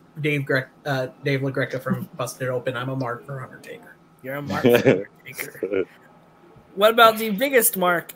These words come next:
Speaker 2: in the, uh, podcast, Mark? Who is, who is your favorite spooky wrestler?
Speaker 3: So,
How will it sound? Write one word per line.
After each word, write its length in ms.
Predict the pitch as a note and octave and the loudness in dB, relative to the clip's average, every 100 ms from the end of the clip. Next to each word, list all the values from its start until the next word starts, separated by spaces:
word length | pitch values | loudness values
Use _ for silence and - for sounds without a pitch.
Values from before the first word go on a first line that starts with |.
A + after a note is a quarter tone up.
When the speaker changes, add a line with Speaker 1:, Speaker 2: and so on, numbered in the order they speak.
| F3+ | -6
Speaker 2:
in 220 | E3+ D#3+ | -6 -4
the, 340 | D#3+ D3+ D3 - | -8 -8 -8 -8
uh, 180 | D#3 D3 | -8 -8
podcast, 720 | - D#3+ D3+ E3+ E3 F#3 - | -2 -2 0 -2 0 -2 -4
Mark? 340 | F3 B3 F3+ - - | 2 2 2 -6 -6
Who 160 | F#3 G#3 | -2 -2
is, 420 | F3 E3 D#3 - - | -2 -6 -8 -14 -10
who 140 | E3 F#3 | -2 0
is 100 | E3 | 2
your 100 | D#3+ | 0
favorite 280 | D3+ C#3+ | 0 -4
spooky 300 | - D3+ C#3 | -10 -12 -10
wrestler? 320 | C3+ B2+ - - | -12 -8 -4 8
Speaker 3:
So, 520 | G3 G3 F#3+ E3+ | 10 10 8 4